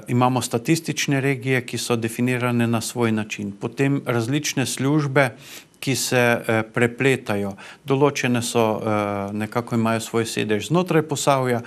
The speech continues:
nekatere v Novem mestu, nekatere v Celju in celo nekatere v Ljubljani, tudi v Mariboru.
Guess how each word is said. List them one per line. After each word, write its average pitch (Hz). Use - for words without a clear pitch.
nekatere 120
v 107
Novem 156
mestu, 135
nekatere 117
v 104
Celju 139
in 131
celo 123
nekatere 117
v 107
Ljubljani, 113
tudi 123
v 113
Mariboru. 90